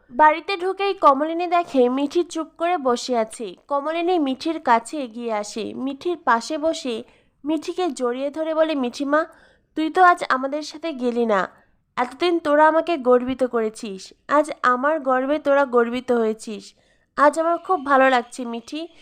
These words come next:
তুই ওখানে গেলে আরও বেশি ভালো লাগতো।" এরপরেই স্বতন্ত্র মিঠিকে বলে, "জানিস মিঠিমা, সারা ভারতবর্ষ জুড়ে প্রতিযোগিতা হয়েছে, আর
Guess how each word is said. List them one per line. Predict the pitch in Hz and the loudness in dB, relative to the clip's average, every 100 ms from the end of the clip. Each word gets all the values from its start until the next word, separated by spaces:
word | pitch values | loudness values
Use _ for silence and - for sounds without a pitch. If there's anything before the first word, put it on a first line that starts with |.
| - _ - | -20 _ -2
তুই | 359 - | -2 2
ওখানে | 254 254 311 330 | 0 0 -2 -4
গেলে | 311 330 349 - | -2 0 0 2
আরও | 285 302 | 2 2
বেশি | 247 269 330 | 0 -6 -8
ভালো | 285 269 240 | -6 -4 -2
লাগতো।" | 226 220 - 220 185 - _ _ _ _ - | -4 -4 0 2 2 -4 _ _ _ _ 2
এরপরেই | 330 330 370 392 | 2 6 4 4
স্বতন্ত্র | 381 320 277 320 320 349 | 2 -2 -2 -4 -4 -4
মিঠিকে | 285 262 302 277 | -4 -2 -2 0
বলে, | 247 240 214 196 | 2 4 4 0
"জানিস | 226 226 285 302 | 0 -2 -2 -4
মিঠিমা, | 320 330 349 370 262 - - _ _ - | -4 0 4 6 6 2 -8 _ _ -14
সারা | - 294 285 | 2 6 6
ভারতবর্ষ | 277 254 254 294 294 330 330 339 | 6 6 6 4 4 4 6 0
জুড়ে | 302 339 339 | 0 0 2
প্রতিযোগিতা | 294 269 277 269 262 254 | 2 0 -2 -6 -4 -2
হয়েছে, | 254 233 233 - 214 185 _ _ _ | 0 0 -2 -8 -8 -10 _ _ _
আর | - | -2